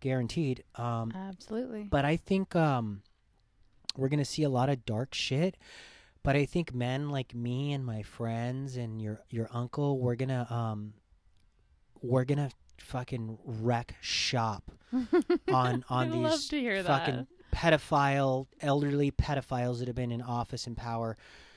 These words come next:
Speaker 1: for decades now. You know, it's like, y-, people think, th-, you know, all their political heroes are like, "Oh, they're just Democrats." It's like, no, all of these people like Nancy Pelosi and, and all these Chuck Schumer and all these scumbags,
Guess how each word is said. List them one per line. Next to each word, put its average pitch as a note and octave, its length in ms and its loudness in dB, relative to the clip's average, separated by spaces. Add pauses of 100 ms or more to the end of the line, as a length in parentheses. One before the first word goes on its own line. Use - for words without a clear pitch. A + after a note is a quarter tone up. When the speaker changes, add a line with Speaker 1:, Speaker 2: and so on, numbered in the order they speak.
(520)
Speaker 1:
for E3 140 2
decades D3+ 520 6
now. A2+ 260 0
You B2+ 140 0
know, C3+ 220 4
it's C#3 180 0
like, C#3+ 240 6
y-, D3+ 260 -18 (140)
people D#3 240 0
think, D#3 260 -2
th-, - 160 -14
you E3 100 2
know, D#3 100 6
all D3+ 80 8
their D3+ 120 4
political D3+ 420 2
heroes C#3+ 400 0
are B2+ 120 -4
like, B2+ 220 -6
"Oh, D#3+ 240 -6
they're E3 200 -4
just F3+ 280 -6
Democrats." F#3 640 -2
It's C#3+ 160 -6
like, C#3+ 160 -4
no, D#3 240 2
all C3 200 0
of D#3 60 -2
these E3+ 160 0
people D#3 640 2
like C3+ 160 -2
Nancy C#3 300 -6
Pelosi D#3 600 0
and, C#3+ 280 -2
and C3 120 -2
all C3 120 -2
these C#3+ 260 -6
Chuck - 260 -4
Schumer E3 320 -2
and D3+ 80 0
all D3 60 0
these C#3+ 240 -4
scumbags, C3+ 720 -2